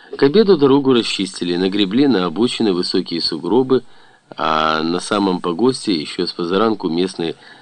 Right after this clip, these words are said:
работяги жгли костры, оттаивая землю и рубя ее ломами и заступами.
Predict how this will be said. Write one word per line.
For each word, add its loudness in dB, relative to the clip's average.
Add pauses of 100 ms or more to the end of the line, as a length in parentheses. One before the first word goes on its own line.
(140)
работяги -2
жгли -6
костры, -4 (380)
оттаивая -4
землю -2
и -8
рубя -6
ее -2 (880)
ломами -2 (100)
и -6
заступами. -12